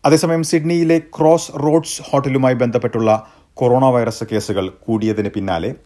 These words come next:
നോർത്തേൺ ടെറിട്ടറി സിഡ്നിയെ ഹോട്ട്സ്പോട്ടായി പ്രഖ്യാപിച്ചു. സിഡ്നിയും പരിസര പ്രദേശവും ഉൾപ്പെടുന്ന മേഖലകളാണ് നോർത്തേൺ ടെറിട്ടറി ഹോട്ട്സ്പോട്ടായി പ്രഖ്യാപിച്ചത്. കസൂലയിലുള്ള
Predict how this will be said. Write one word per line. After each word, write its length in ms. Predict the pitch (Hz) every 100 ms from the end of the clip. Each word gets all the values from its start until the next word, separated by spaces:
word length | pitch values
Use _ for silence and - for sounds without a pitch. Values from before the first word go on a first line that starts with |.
| -
നോർത്തേൺ 540 | 110 117 123 - 135 131
ടെറിട്ടറി 380 | 120 110 104 92 - _
സിഡ്നിയെ 580 | - - 117 120 98 113 - _
ഹോട്ട്സ്പോട്ടായി 600 | - 131 - - 107 104
പ്രഖ്യാപിച്ചു. 580 | 120 101 - 92 92 92 - _ _ _ _
സിഡ്നിയും 580 | - 110 101 107 131 135 -
പരിസര 320 | 110 107 104
പ്രദേശവും 600 | 104 95 101 - 95 147 - - - 120
ഉൾപ്പെടുന്ന 400 | 110 117 110 107
മേഖലകളാണ് 600 | 104 101 104 95 90 180 - _ -
നോർത്തേൺ 400 | 113 113 113 107
ടെറിട്ടറി 420 | 107 98 101 98 101 -
ഹോട്ട്സ്പോട്ടായി 540 | 110 - - 98 107
പ്രഖ്യാപിച്ചത്. 640 | 135 - 101 90 98 98 - _ _ _ _ _ _ _ _ -
കസൂലയിലുള്ള 960 | 135 - 170 165 165 151 131 156 -